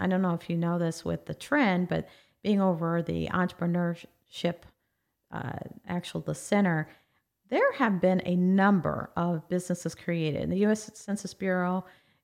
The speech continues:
you know, stated that, uh, twenty nineteen, we had, like, three point five million business applications that went in. And then twenty twenty, there were four million. And then twenty twenty-one, it, it jumped up a whole million to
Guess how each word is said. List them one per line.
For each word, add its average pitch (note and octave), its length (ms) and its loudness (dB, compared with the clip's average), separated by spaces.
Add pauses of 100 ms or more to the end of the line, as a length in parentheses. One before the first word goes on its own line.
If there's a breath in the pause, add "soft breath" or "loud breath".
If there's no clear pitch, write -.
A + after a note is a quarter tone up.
you F3 80 -8
know, D#3+ 160 -2
stated F3+ 520 2
that, D#3+ 320 -2
uh, E3 260 -2
twenty G#3 320 2
nineteen, F#3+ 540 2
we E3 100 0
had, D#3+ 140 -2
like, - 320 -8
three G#3+ 180 -2
point F#3+ 380 -6
five F#3+ 360 -4
million A3+ 560 2
business F#3+ 400 0
applications D#3+ 800 -2 (400 soft breath)
that E3+ 140 2
went F#3+ 140 4
in. E3+ 320 2
And E3 80 0
then E3 200 0
twenty F3+ 340 0
twenty, F3+ 480 0
there E3 140 -2
were C#3+ 260 -6 (540 soft breath)
four A3+ 300 8
million. G#3 680 6
And E3 120 2
then E3 160 0
twenty F#3 280 2
twenty-one, G3 1000 4
it, - 240 -6 (200)
it - 180 -12 (160)
jumped G3+ 340 2
up F#3+ 180 -2
a E3+ 80 -2
whole G3+ 340 -2
million F#3+ 540 2
to E3 300 -4